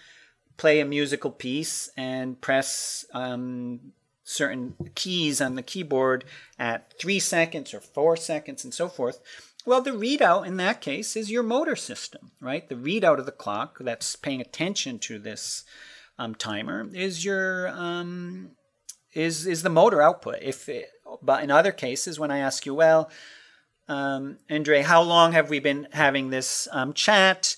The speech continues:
And I, you have this sense of how much time, um, has elapsed. Um, and you say, "Well, then your readout is sort of much more, um, fuzzy," and that's what you're getting to with consciousness, because then it's much more hard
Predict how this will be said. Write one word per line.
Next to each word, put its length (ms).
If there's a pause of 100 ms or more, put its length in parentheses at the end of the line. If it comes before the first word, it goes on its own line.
(340)
And 200
I, 120
you 280
have 240
this 140
sense 420
of 80
how 160
much 320
time, 580
um, 240
has 240
elapsed. 680
Um, 420
and 160
you 80
say, 180
"Well, 200
then 180
your 160
readout 560
is 100
sort 240
of 160 (540)
much 440
more, 500 (140)
um, 920 (140)
fuzzy," 720
and 160
that's 160
what 80
you're 100
getting 220
to 120
with 140
consciousness, 560
because 200
then 140
it's 140
much 220
more 160
hard 280